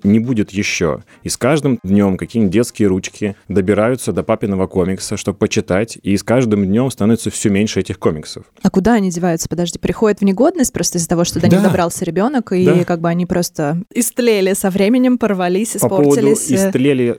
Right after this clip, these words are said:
Speaker 1: будет отдельный комментарий. Хороший вопрос. Да, просто потерялся.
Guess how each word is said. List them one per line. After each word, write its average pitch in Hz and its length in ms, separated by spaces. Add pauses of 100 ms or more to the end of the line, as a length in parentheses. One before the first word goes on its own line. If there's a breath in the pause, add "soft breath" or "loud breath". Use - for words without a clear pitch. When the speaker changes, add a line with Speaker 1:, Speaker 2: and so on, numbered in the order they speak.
(100)
Speaker 1:
будет 117 320
отдельный 92 340
комментарий. 180 680
Хороший 107 340
вопрос. 180 400
Да, 147 320
просто - 280
потерялся. 90 680